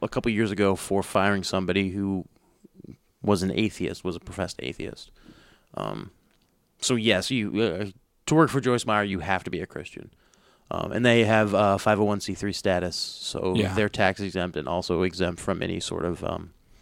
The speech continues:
Speaker 1: um, uh, lawsuits based on discrimination.
Speaker 2: Yeah.
Speaker 1: Um, 'cause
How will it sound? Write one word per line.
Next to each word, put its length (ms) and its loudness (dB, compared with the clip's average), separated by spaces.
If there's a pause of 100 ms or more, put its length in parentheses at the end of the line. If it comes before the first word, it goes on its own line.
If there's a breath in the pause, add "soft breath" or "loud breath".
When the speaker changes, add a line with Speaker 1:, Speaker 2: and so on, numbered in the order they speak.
(720 soft breath)
Speaker 1:
um, 380 -4 (960)
uh, 440 -4 (880)
lawsuits 720 0 (540)
based 300 0
on 180 -2
discrimination. 720 -4 (180)
Speaker 2:
Yeah. 400 0 (180)
Speaker 1:
Um, 420 -8
'cause 180 -6